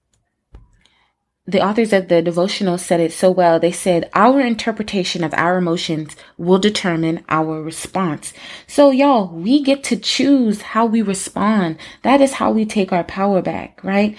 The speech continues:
We can either choose to have these selfish thoughts, these, you know, angry thoughts, or we can do the God glorifying ones, right? By turning to God, y'all, by turning to God, we are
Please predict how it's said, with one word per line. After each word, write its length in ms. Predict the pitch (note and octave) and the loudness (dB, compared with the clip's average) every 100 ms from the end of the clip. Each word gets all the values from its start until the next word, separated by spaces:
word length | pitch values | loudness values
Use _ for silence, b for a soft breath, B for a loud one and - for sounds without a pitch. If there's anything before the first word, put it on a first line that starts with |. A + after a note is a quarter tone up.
| B B | B B
We 80 | G#3 | -2
can 140 | G#3 | 4
either 180 | G#3 G3 | 4 4
choose 380 | F#3+ - A#3+ A3+ | 2 0 -2 -2
to 80 | G3+ | -4
have 240 | F#3+ E3+ | -2 0
these 180 | E3+ - | 0 2
selfish 460 | - C4 C#4 C4 | 2 4 2 -2
thoughts, 500 | - C4 C4+ C4 C4 | -2 -2 0 -2 -4
these, 460 | - F3 F3 E3 - B B B | -8 -4 -4 -4 -6 B B B
you 160 | F#3+ | 0
know, 240 | E3+ E3 - | 0 0 -2
angry 400 | F#3+ B3+ C#4 C#4 | 2 4 4 2
thoughts, 600 | C#4 C4+ D#4 D#4 - - - B B | 0 -2 -2 -2 -6 -18 -20 B B
or 460 | - B3+ A3+ C#4 D4+ B B | -2 2 4 4 0 B B
we 80 | A3 | -2
can 180 | G#3+ F#3+ | 2 2
do 140 | G#3+ | 2
the 80 | G3 | 0
God 480 | F3+ G3 G#3+ A3 - _ | 0 0 0 -2 -8 _
glorifying 840 | - F#3 A3+ A#3 G#3 F#3 F3 E3+ D#3+ | -6 -2 0 -2 -4 -4 -4 -6 -6
ones, 460 | D3+ C3+ E2 - | -8 -8 -10 -8
right? 340 | F#3 G3 G#3+ G#3+ B B | -2 0 0 -4 B B
By 140 | F#3 | -2
turning 520 | F#3 - B3 C4+ C#4+ C4 | -2 -2 0 4 4 4
to 100 | G#3 | 0
God, 460 | F3+ D#3 D3 D3 - b b b b _ _ _ - | -2 -4 -6 -12 -16 b b b b _ _ _ -4
y'all, 240 | F3 D#3 | -2 -2
by 180 | E3+ E3+ | 0 -2
turning 440 | E3 A#3 A3 G#3 | -2 -2 0 2
to 120 | G3+ | 0
God, 380 | - D#3 D3+ D#3 - | -2 -2 -4 -10 -10
we 240 | E3+ A3+ | 0 2
are 180 | G3+ F3 | 2 0